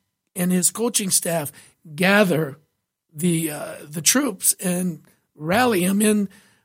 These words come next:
to making that strong playoff push, that streak leading into the playoffs? So we're, we're gonna see. I mean, I'm really worried right now. I, I, I still think we're gonna make it, but, um, uh,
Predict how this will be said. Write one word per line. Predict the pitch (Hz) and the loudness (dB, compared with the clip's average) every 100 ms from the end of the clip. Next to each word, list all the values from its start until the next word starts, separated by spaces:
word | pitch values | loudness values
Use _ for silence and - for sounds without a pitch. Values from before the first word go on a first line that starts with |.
| _ _ | _ _
to | - 180 | -2 0
making | 170 190 254 - 202 | 2 2 2 0 -2
that | 180 175 | 0 0
strong | - 190 180 170 | 0 0 0 -2
playoff | - 175 151 139 - | -6 -8 -8 -12 -16
push, | 185 - | -14 -12
that | - 143 | -10 -2
streak | - - 190 156 - - - | -2 0 0 -2 -6 -20 -12
leading | 151 170 175 165 | 0 4 6 4
into | 156 143 | 2 -2
the | 143 | -6
playoffs? | - 131 156 - | -8 -12 -4 -2
So | - 196 - - - | 0 -2 -6 -14 -6
we're, | 277 311 | -2 0
we're | 254 285 | 0 0
gonna | 294 277 | 0 0
see. | - 269 247 | 0 0 -2
I | 170 | -4
mean, | 185 196 185 - - - | -2 -4 -6 -12 -18 -2
I'm | 220 | 0
really | 320 302 233 | 2 0 0
worried | 190 277 262 | 0 0 -2
right | 156 151 | -6 -10
now. | 131 - 135 | -12 -16 -16
I, | 160 156 | -16 -14
I, | 165 170 - | -14 -10 -2
I | |
still | 175 - 285 | 0 2 2
think | - 247 247 | 4 2 2
we're | 214 | -2
gonna | 196 | 0
make | 165 170 185 | 2 0 0
it, | 302 - _ _ _ _ _ _ _ _ _ _ | -2 -6 _ _ _ _ _ _ _ _ _ _
but, | 190 185 - | -2 0 0
um, | 185 180 175 160 151 _ _ _ - | 2 2 0 -2 -10 _ _ _ -18
uh, | 165 165 - - - - | -14 -12 -12 -14 -16 -18